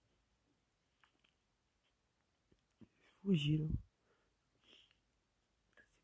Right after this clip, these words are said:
P I, juntamente com a Precisa, laboratório,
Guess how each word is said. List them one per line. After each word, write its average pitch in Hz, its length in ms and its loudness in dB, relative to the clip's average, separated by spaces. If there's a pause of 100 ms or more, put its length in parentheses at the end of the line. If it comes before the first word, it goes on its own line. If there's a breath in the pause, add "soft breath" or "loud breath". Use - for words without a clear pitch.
P 147 80 -6
I, 139 180 -10 (1200 loud breath)
juntamente 170 420 -10
com - 80 -20
a - 40 -20
Precisa, 143 680 -20 (800)
laboratório, 139 680 -20